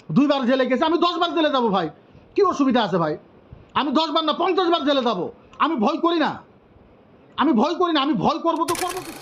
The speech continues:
ভালো মতন শেয়ার করবেন যদি পারেন, এটা আপত্তি না, এটা একটা দাবি জানাইলাম আপনাদের কাছে যে ভিডিওটা শেয়াৰ কৰিবন। তো সৰ্বপ্ৰথম, আহ, মই অসমৰ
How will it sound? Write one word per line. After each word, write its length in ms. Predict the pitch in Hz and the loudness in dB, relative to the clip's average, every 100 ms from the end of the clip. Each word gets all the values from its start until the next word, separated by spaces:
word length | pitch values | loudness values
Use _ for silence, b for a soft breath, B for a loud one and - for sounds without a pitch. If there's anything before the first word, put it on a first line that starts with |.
| 240 | -16
ভালো 160 | - 196 | -10 -10
মতন 180 | 208 214 | -4 -4
শেয়ার 280 | - 208 170 | -2 -2 0
করবেন 240 | 156 117 123 | -4 -6 -2
যদি 180 | 190 220 | 0 0
পারেন, 260 | - 185 160 - b b b b | -2 -2 -4 -6 b b b b
এটা 140 | - 180 | -6 -2
আপত্তি 440 | 185 - 247 247 262 | -2 -2 -4 0 0
না, 100 | 233 202 - _ | 0 -4 -16 _
এটা 180 | 190 190 | 0 0
একটা 140 | 214 226 | 0 -2
দাবি 240 | 160 185 214 | -2 0 0
জানাইলাম 340 | 214 208 190 | 2 2 0
আপনাদের 300 | 180 165 175 | -2 -2 -2
কাছে 140 | 185 208 | -2 0
যে 100 | 254 | 0
ভিডিওটা 320 | 180 180 175 | 2 2 0
শেয়াৰ 260 | - 156 131 | -2 -4 -4
কৰিবন। 280 | 120 87 87 _ b b b b b | -10 -16 -20 _ b b b b b
তো 100 | 185 | -6
সৰ্বপ্ৰথম, 760 | 175 240 262 269 240 226 220 185 247 _ _ _ _ _ _ | -2 -2 0 0 -2 0 -2 -2 -6 _ _ _ _ _ _
আহ, 200 | 110 120 | -14 -4
মই 240 | 139 190 233 | 0 2 0
অসমৰ 460 | - 175 214 214 180 | -4 -4 -2 0 -2